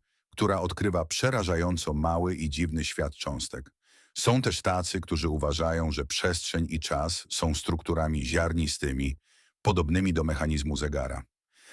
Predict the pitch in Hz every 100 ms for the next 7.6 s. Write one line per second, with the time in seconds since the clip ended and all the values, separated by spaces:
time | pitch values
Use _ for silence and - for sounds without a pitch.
0 | - 95 113 92 85 120 113 90 82 85
1 | 82 92 87 - 82 - 87 98 85 76
2 | 78 - _ _ 87 87 85 76 - 120
3 | 117 98 - 76 80 90 85 80 73 78
4 | 78 65 64 - _ _ _ _ _ _
5 | 101 143 160 110 110 120 85 80 80 78
6 | 107 92 76 78 78 82 82 - 76 76
7 | 78 92 - 65 67